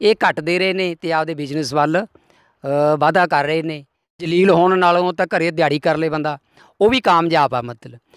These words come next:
ਕਿਉਂਕਿ ਹੱਥ ਨੇ ਮਤਲਬ ਤਿੰਨ, ਸਾਢੇ ਤਿੰਨ ਸੌ ਰੁਪਈਆ ਨਗਦ ਤਾਂ ਮਿਲ ਜੂਗਾ ਉਹਨੂੰ, ਉੱਥੇ ਮਤਲਬ ਕੋਈ ਆਸ ਉਮੀਦ ਨਹੀਂ ਹੁੰਦੀ ਮਿਲਣ ਦੀ। ਤਾਂ ਇਸੇ ਕਰਕੇ ਮਤਲਬ ਹੁਣੇ ਤੀਹ ਅਪ੍ਰੈਲ ਨੂੰ ਮੈਂ ਰਿਲੀਵ ਹੋ ਗਿਆ ਸੀਗਾ ਗੁਰੂ ਤੇਗ ਬਹਾਦਰ ਕਾਲਜ ਬੱਲੋਂ ਤੋਂ।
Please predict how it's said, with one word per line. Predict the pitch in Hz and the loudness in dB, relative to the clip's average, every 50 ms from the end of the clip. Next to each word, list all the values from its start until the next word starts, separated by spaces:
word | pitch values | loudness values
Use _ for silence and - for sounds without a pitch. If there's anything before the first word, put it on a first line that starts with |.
| _ _ - | _ _ -4
ਕਿਉਂਕਿ | 196 208 233 | -2 2 2
ਹੱਥ | 214 190 185 - - | 4 4 2 2 0
ਨੇ | 170 190 185 | 0 0 0
ਮਤਲਬ | 185 185 185 190 196 | 0 0 0 0 -2
ਤਿੰਨ, | 190 - 180 165 160 | 0 0 -2 -2 0
ਸਾਢੇ | 135 160 185 196 190 | 0 0 0 0 -2
ਤਿੰਨ | 180 170 170 | -4 -2 -2
ਸੌ | 151 131 156 | -2 -2 -2
ਰੁਪਈਆ | 165 156 156 160 165 170 170 170 | -2 -2 -4 -2 -2 0 0 2
ਨਗਦ | 165 160 147 147 156 151 | 2 2 2 2 0 0
ਤਾਂ | 151 170 | 0 0
ਮਿਲ | 165 156 147 143 | 0 0 -2 -2
ਜੂਗਾ | 143 156 151 156 151 | -4 -2 -2 0 -2
ਉਹਨੂੰ, | 151 160 156 - _ _ _ _ _ _ _ _ _ - | -2 -4 -6 -12 _ _ _ _ _ _ _ _ _ -6
ਉੱਥੇ | - 165 160 - 170 175 | -4 -4 -2 0 0 0
ਮਤਲਬ | 170 156 165 165 160 | 2 2 0 0 -2
ਕੋਈ | 147 - 156 165 170 170 170 165 165 - | 0 -2 -2 0 0 -2 -2 -4 -6 -8
ਆਸ | - 127 131 120 110 | -6 -6 -6 -6 -6
ਉਮੀਦ | 135 131 131 127 | -6 -6 -6 -6
ਨਹੀਂ | 127 135 127 | -6 -6 -6
ਹੁੰਦੀ | 123 127 127 127 | -6 -6 -6 -6
ਮਿਲਣ | 127 123 123 123 127 123 | -4 -4 -4 -4 -6 -8
ਦੀ। | 123 131 131 _ _ _ _ _ _ _ _ _ _ _ _ _ _ _ | -8 -10 -12 _ _ _ _ _ _ _ _ _ _ _ _ _ _ _
ਤਾਂ | - 123 123 | -2 0 2
ਇਸੇ | 135 131 - 143 135 | 2 2 2 0 0
ਕਰਕੇ | - 127 127 - - 131 127 | 0 -2 -2 -2 -4 -6 -4
ਮਤਲਬ | 123 123 110 127 123 120 | -4 -6 -6 -8 -8 -6
ਹੁਣੇ | 123 127 123 120 123 _ _ - - - - - | -6 -6 -8 -8 -10 _ _ -20 -20 -16 -6 0
ਤੀਹ | 160 165 180 | 2 2 4
ਅਪ੍ਰੈਲ | 156 175 156 147 143 | 4 2 2 2 0
ਨੂੰ | 143 147 | 0 -2
ਮੈਂ | 143 143 139 | -2 -4 -4
ਰਿਲੀਵ | 131 131 131 135 127 | -4 -6 -8 -6 -6
ਹੋ | 123 120 | -6 -6
ਗਿਆ | 127 127 | -6 -8
ਸੀਗਾ | 113 117 135 139 139 123 127 | -8 -8 -6 -6 -6 -6 -6
ਗੁਰੂ | 131 123 131 131 | -6 -6 -6 -4
ਤੇਗ | 123 135 127 120 | -2 -2 -2 0
ਬਹਾਦਰ | 131 139 131 127 123 | 2 0 2 0 0
ਕਾਲਜ | - 120 117 117 113 | 0 0 0 0 -2
ਬੱਲੋਂ | 117 117 123 143 160 147 | -2 0 2 2 2 2
ਤੋਂ। | - 139 131 | 0 -2 -6